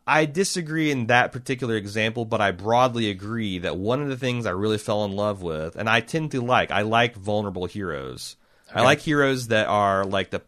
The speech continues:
Speaker 1: like, uh, you know, the Weeble Wobble,
Speaker 2: Mm-hmm.
Speaker 1: like, like, um, Pu-, uh, Wolverine's perfect example. His prime ability is just to be able to take a fucking ass kicking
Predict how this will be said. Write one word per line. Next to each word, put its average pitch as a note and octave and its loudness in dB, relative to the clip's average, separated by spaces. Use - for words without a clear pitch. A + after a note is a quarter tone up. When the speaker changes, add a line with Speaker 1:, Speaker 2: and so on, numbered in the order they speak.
Speaker 1:
like, G2 -4
uh, F2+ -4
you G2+ -6
know, F#2 -2
the F#2 -2
Weeble G2 -2
Wobble, C#2+ -4
Speaker 2:
Mm-hmm. G2+ -10
Speaker 1:
like, G2 -2
like, F#2 -2
um, F2+ -2
Pu-, - -6
uh, G2 -2
Wolverine's C#3+ 2
perfect A#2 -2
example. F2+ -2
His C3+ -4
prime F3 2
ability A2+ 0
is F#2+ -6
just A2 -6
to - -14
be A#2 0
able A2 2
to F#2+ -2
take A#2 -2
a E2 -6
fucking A#2+ -2
ass G#2 0
kicking D2+ -10